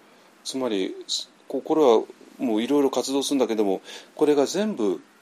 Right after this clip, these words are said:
どういう活動かっていうと、反応の活動っていうね、話なんですよ。あの人、仏教絶対、絶対勉強してないと思いますよ。<laughs> あの、絶対仏-、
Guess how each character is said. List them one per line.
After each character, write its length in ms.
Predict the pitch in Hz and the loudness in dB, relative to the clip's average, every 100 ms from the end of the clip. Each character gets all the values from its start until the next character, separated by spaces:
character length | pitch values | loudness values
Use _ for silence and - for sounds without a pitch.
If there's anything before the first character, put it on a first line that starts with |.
| _ _ _ _ - | _ _ _ _ -16
ど 160 | - 202 | 0 2
う 20 | |
い 40 | 202 | 2
う 40 | |
活 220 | 98 - | 0 -4
動 120 | 95 | -4
か 160 | 85 - | -4 -8
っ 40 | |
て 120 | - 80 | -8 -14
い 60 | |
う 20 | |
と、 200 | - 76 - _ _ _ - | -10 -10 -10 _ _ _ -16
反 320 | - 196 220 | -8 -6 -4
応 100 | 214 | -4
の 80 | 196 | -6
活 260 | - - | -8 -8
動 80 | 107 | -10
っ 40 | |
て 160 | - 80 | -10 -16
い 20 | |
う 80 | 71 | -16
ね、 80 | - _ _ _ _ _ _ _ _ _ _ _ - | -20 _ _ _ _ _ _ _ _ _ _ _ -8
話 220 | 95 82 | -6 -6
な 60 | 76 | -12
ん 20 | |
で 60 | |
す 80 | - | -14
よ。 80 | - _ _ _ _ _ _ - - _ _ _ _ _ _ _ 131 | -16 _ _ _ _ _ _ -20 -20 _ _ _ _ _ _ _ -6
あ 80 | |
の 40 | 156 | -4
人、 120 | 135 | -4
仏 160 | 117 - | -6 -4
教 120 | 107 | -4
絶 220 | 92 90 | -4 -2
対、 160 | 101 92 | 0 0
絶 200 | 104 95 | -2 -2
対 180 | 95 - | -2 -2
勉 120 | 90 | -4
強 80 | - | -4
し 60 | |
て 80 | - | -4
な 60 | 87 | -4
い 80 | - | -6
と 100 | - | -6
思 120 | 523 | 0
い 100 | - | 4
ま 80 | - | 4
す 120 | - | 4
よ。 80 | - | 2
<laughs> 400 | - 285 233 - | 0 -2 -2 4
あ 240 | 156 113 | 4 6
の、 80 | 135 | 4
絶 280 | 117 131 113 | 6 4 4
対 100 | |
仏-、 100 | 120 | 2